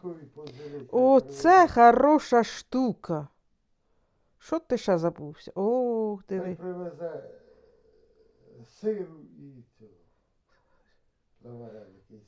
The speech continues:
Speaker 1: сиру.
Speaker 2: А, сходження ендокринних сполук до
Speaker 1: І
Speaker 2: клітин.
Speaker 1: кусочок сала.
Speaker 2: Так, дід, хорош уже просить. Так, давай тоді
Speaker 1: Та я
Speaker 2: будемо.
Speaker 1: йому дам за кусочок сала п'ятдесят гривень.
Speaker 2: Хорошо.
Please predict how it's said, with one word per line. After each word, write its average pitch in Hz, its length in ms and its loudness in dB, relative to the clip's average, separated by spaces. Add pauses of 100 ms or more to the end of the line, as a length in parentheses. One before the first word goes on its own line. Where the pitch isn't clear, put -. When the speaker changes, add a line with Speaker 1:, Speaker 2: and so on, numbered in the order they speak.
Speaker 1:
сиру. 147 300 -12 (300)
Speaker 2:
А, 196 40 -14 (420)
сходження 196 600 -18
ендокринних 185 760 -18
сполук 196 440 -20 (100)
до 196 80 -20
Speaker 1:
І - 20 -20 (100)
Speaker 2:
клітин. 175 300 -20
Speaker 1:
кусочок 151 500 -18 (140)
сала. 113 140 -18 (1160)
Speaker 2:
Так, 180 280 2
дід, 165 520 -8
хорош 277 480 0
уже 170 240 -2
просить. - 680 -8 (720)
Так, 165 280 -4
давай 170 420 -2
тоді 151 480 -10
Speaker 1:
Та - 60 -12
я 165 60 -8
Speaker 2:
будемо. 175 180 -4 (180)
Speaker 1:
йому 156 180 -16
дам 160 280 -6
за 143 100 -18
кусочок 131 640 -20
сала 110 280 -18 (260)
п'ятдесят 117 400 -20
гривень. 107 260 -20 (120)
Speaker 2:
Хорошо. 208 1000 0